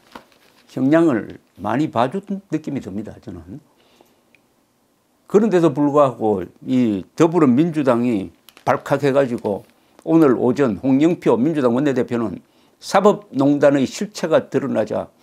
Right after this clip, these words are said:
여전히 사법부의 요직을 장악하고 있는 양승태 적폐사단이 조직적으로 저항하고 있다 하는 선동적인 이야기를 했습니다.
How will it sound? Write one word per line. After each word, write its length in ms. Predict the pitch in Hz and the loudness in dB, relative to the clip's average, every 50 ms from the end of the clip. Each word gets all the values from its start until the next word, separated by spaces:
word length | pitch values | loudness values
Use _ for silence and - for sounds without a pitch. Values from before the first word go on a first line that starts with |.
| _ _ _ _ _ _ _ _ _ _ _ - | _ _ _ _ _ _ _ _ _ _ _ -6
여전히 460 | 107 117 123 117 170 208 220 202 151 110 | -4 0 2 4 4 4 4 2 0 0
사법부의 640 | - 175 190 180 185 - - - 165 160 147 123 | 0 0 2 2 0 0 0 2 2 2 4 4
요직을 420 | 120 120 117 127 156 156 165 147 | 2 2 0 0 0 0 -2 -2
장악하고 560 | - - 117 123 127 123 135 139 135 131 135 117 | -2 -2 -2 0 0 2 2 2 2 0 -2 -4
있는 340 | 113 117 160 170 160 151 - _ _ _ _ _ _ _ _ _ _ _ _ _ _ - 104 | -2 -2 -2 -2 -2 -4 -8 _ _ _ _ _ _ _ _ _ _ _ _ _ _ -6 -2
양승태 800 | 113 123 131 127 131 - 196 202 202 - - 170 143 131 - | 0 2 2 2 0 0 -4 -4 -4 -4 -2 -2 -2 -2 0
적폐사단이 960 | - - 190 190 - - - 185 175 - - 156 131 143 143 143 127 101 - - _ _ _ _ _ _ _ - | 0 0 0 0 -2 -6 -4 -4 -2 -2 -2 -4 -2 -2 0 -2 -2 -4 -6 -10 _ _ _ _ _ _ _ -2
조직적으로 680 | - 185 233 214 208 - _ - 175 160 160 156 - | 0 0 0 0 -4 -14 _ -6 -4 -4 -2 -4 -4
저항하고 460 | - - 107 104 104 110 110 107 104 | -6 -10 -10 -8 -6 -6 -6 -6 -6
있다 200 | 107 107 - 98 | -6 -8 -10 -10
하는 240 | 104 110 110 92 87 _ - - _ _ | -8 -8 -8 -10 -10 _ -20 -20 _ _
선동적인 760 | - - - 226 226 196 196 165 120 110 110 95 110 127 131 - _ _ _ _ _ _ _ _ | -10 -6 -4 -2 -2 -2 -2 -4 -4 -4 -4 -6 -6 -8 -12 -16 _ _ _ _ _ _ _ _
이야기를 340 | - 101 101 98 85 85 104 | -10 -8 -8 -8 -10 -12 -14
했습니다. 420 | 95 - - - 90 - - _ | -16 -16 -18 -20 -20 -20 -20 _